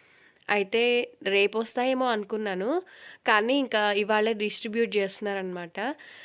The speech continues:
ఇంకా పూజ చేసేసుకొని అక్షింతలు కూడా కలిపేయాలి అని చెప్పి ఇక్కడైతే ఇంకా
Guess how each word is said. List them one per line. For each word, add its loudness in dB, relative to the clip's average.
ఇంకా 0
పూజ 0
చేసేసుకొని 0
అక్షింతలు -4
కూడా 0
కలిపేయాలి -2
అని -4
చెప్పి -6
ఇక్కడైతే 0
ఇంకా -2